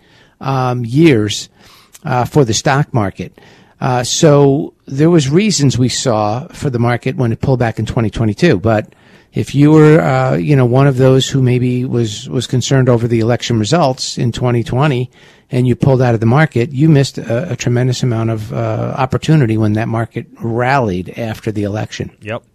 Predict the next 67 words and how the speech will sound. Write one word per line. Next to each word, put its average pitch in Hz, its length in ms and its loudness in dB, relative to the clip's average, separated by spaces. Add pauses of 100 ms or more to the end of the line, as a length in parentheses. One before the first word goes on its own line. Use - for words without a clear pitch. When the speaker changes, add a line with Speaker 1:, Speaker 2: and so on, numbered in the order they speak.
Speaker 2:
Nope. 113 260 -8
You've 117 240 -12
been 117 180 -6
very 107 220 -2
good 101 240 -6
about, 87 480 -8
uh, 87 100 -8
showing 87 360 -10
that 78 180 -14
data 82 260 -10
with 78 240 -14
us 78 180 -16
every 82 200 -14
time 82 240 -14
this 78 200 -16
issue - 200 -16
comes 85 280 -14
up. 98 160 -10
John, 160 240 -2
thank 220 240 -8
you - 60 -16
so - 160 -10
much. - 400 -12 (600)
Speaker 1:
You 117 140 0
bet. 98 240 0 (100)
And 113 180 -4
as 110 120 -2
always, 127 220 2
people 143 240 0
can 123 100 0
go 110 120 4
to 104 80 4
our 104 60 2
website 127 320 0
and 147 100 -2
request 113 320 -2
an 113 40 0
appointment 143 380 0
with 139 160 -2
me 208 180 -2
at, 110 200 -4
and 113 260 -4
securities 139 420 0
and 123 100 0
advisory 123 360 -2
services 127 400 -4
offered 147 380 -4 (420)
through 185 140 2
Creative 165 320 2
One 160 160 2
Securities, 170 300 2
L 165 100 2
L 156 80 2
C, 196 160 0
a 139 40 4
member 110 240 2
of 107 80 0
FINRA 107 200 -2
and 107 80 -4
sipic, - 260 -4
and 110 100 -4
an 98 60 -4
investment 98 360 -4
advisor, 104 260 -4
Grand 101 180 -4
Canyon 95 220 -6
Planning. 104 180 -4